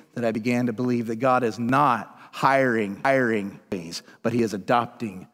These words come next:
children into his family.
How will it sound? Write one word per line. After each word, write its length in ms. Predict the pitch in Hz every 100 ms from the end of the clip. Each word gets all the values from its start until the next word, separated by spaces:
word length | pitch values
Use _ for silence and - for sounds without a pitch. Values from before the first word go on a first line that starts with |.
| _ -
children 680 | - 151 117 - 76 78 - _ _ -
into 180 | 107
his 200 | 78 -
family. 600 | - 123 123 123 71 65